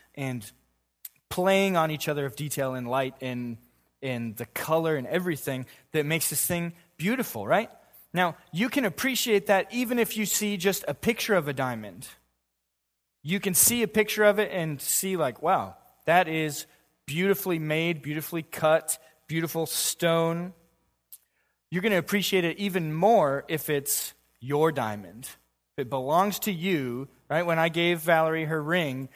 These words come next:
she spent the next two hours, we're eating in this cheap pizza place, staring at her hand,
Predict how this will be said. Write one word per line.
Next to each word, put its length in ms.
she 220
spent 360
the 80
next 380
two 240
hours, 340
we're 120
eating 400
in 100
this 140
cheap 320
pizza 300
place, 540
staring 640
at 60
her 100
hand, 560